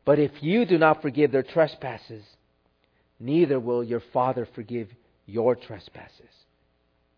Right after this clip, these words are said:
You see how serious this is? Just because you call yourself a Christian, you can easily be walking like this wicked servant. You and I must come into a place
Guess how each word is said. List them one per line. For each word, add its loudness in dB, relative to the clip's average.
You -18
see -4
how -2
serious -8
this -12
is? -16
Just 8
because 10
you 0
call 10
yourself 10
a 0
Christian, 2
you 6
can 8
easily 4
be 2
walking 10
like 10
this 2
wicked 6
servant. 4
You 10
and 12
I 12
must 8
come 6
into 6
a 6
place 4